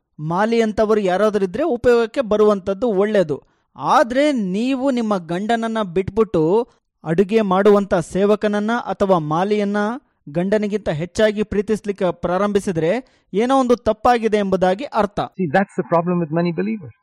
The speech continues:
Speaker 1: ಅನೇಕ ವಿಶ್ವಾಸಿಗಳಲ್ಲಿ ಇರುವಂತ ಸಮಸ್ಯೆ ಇದೇ ಆಗಿದೆ.
Speaker 2: Money is all right when it's kept in its place. They, they've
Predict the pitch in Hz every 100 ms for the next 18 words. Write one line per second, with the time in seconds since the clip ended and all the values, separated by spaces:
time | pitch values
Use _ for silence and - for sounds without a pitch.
0 | _ _ - 190 233 247 233 170 175 226
1 | 233 226 220 226 226 226 254 196 190 214
2 | 196 196 - 175 190 208 - 233 170 165
3 | 185 170 156 156 208 311 _ 123 190 220
4 | 185 202 208 160 147 160 151 185 - 165
5 | - 208 185 156 170 170 165